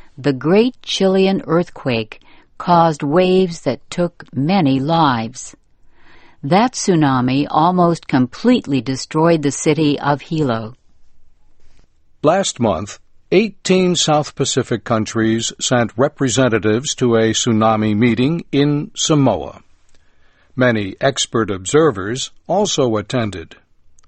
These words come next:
Speaker 2: Those taking part discussed the results of an exercise throughout the Pacific area last October. The exercise tested warning and emergency communications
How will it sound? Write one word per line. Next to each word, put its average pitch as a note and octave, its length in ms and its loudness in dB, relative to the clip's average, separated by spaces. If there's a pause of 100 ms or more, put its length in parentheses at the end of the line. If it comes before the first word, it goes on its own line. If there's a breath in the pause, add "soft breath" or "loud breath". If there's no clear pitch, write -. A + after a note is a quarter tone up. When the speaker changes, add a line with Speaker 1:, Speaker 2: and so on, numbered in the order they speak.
(400 soft breath)
Speaker 2:
Those G3 380 0
taking D3 480 0
part G#2+ 420 -2 (140)
discussed - 560 -2
the A#2+ 80 -8
results C#3 640 -2
of A2 140 0
an A2+ 120 0
exercise B2+ 960 -2
throughout E3 560 2
the C3+ 220 -4
Pacific C3 560 -2
area A2 540 0 (160)
last G2 340 -4
October. A#2 640 0 (1000 soft breath)
The F2 200 -12
exercise B2 920 -2
tested A#2 420 -10
warning B2 600 0
and G2+ 180 -6
emergency B2+ 640 0
communications C#3+ 1080 -2